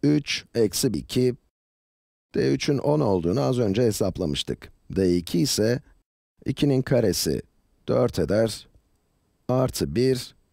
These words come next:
beş. Evet, burası beş. Güzel. On eksi beş,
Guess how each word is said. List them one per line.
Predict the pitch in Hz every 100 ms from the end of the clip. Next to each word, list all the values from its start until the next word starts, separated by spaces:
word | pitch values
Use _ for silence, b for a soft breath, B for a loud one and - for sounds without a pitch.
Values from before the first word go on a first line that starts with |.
| _ _ _ _ -
beş. | 113 58 - - - _ _ _ -
Evet, | 110 64 -
burası | 98 139 95 - 120 127 - _ _
beş. | 117 82 - - - - _ _ _ _ _ -
Güzel. | 127 110 64 - _ _ _ _ _ _ _ -
On | 127 147 127
eksi | 107 87 - 80
beş, | 107 123 - -